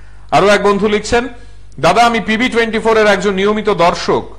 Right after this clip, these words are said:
আজ যে ঘটনাটা ঘটে গেল, এটা ভোলার নয়। যারা এই ঘটনার সাথে যুক্ত, তাদের কঠোরতম শাস্তি দরকার।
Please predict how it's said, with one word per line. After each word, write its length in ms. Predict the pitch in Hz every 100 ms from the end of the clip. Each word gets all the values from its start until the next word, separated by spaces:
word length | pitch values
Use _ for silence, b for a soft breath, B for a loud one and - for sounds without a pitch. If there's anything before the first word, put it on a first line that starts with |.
| -
আজ 260 | - 151 160
যে 120 | 175
ঘটনাটা 500 | 160 175 196 190 185
ঘটে 280 | 160 190 202
গেল, 320 | 190 160 120 120
এটা 220 | - 143 156
ভোলার 400 | 127 143 175 165
নয়। 300 | 135 98 - - b -
যারা 220 | 147 160
এই 80 | 160
ঘটনার 400 | 151 160 180 170
সাথে 300 | 180 160 139
যুক্ত, 440 | 143 147 190 180 175 B -
তাদের 280 | 147 156
কঠোরতম 640 | 151 170 175 190 185 170 160
শাস্তি 380 | - 151 - 160
দরকার। 360 | 147 131 123